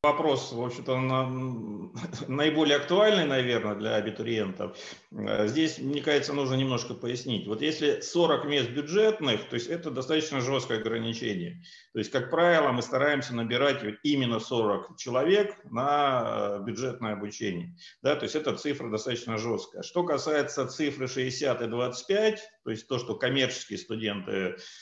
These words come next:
соответственно, российские, иностранные, то это скорее ориентиры.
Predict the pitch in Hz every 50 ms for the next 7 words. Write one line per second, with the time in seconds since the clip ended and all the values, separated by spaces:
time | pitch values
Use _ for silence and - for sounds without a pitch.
0 | - _ - - 107 98 117 117 107 104 101 - 107 101 101 107 120 117 117 -
1 | 117 107 95 - - - 98 98 101 107 113 - - 156 190 214 214 202 156 127
2 | 110 - - - - _ _ _ - 143 165 175 180 175 - - 147 - 147 156
3 | 151 143 143 139 143 143 143 139 131 143 135 117 104 90 85 - - -